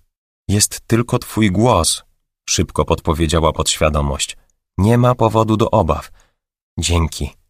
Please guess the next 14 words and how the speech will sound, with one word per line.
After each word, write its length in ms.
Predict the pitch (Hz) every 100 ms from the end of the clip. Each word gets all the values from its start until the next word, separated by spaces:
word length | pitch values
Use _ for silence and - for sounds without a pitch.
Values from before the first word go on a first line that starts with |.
| _
pomyślała 520 | 82 80 - 82 76
z 80 | 80
wdzięcznością. 800 | 78 82 71 80 76 - 69 71 - _ _ _ _ _ _ _ -
Nie 120 | 151
możesz 320 | 185 127 104
tak 160 | 117 -
się 120 | 113
zakradać. 640 | 117 - 98 76 69 - - _ _ _ _ _
Z 140 | - -
irytacją 680 | 101 95 127 127 - 80 87
zwróciła 500 | 82 117 - 92 90
się 140 | 90
do 100 | 80
męża. 440 | 78 71 67 69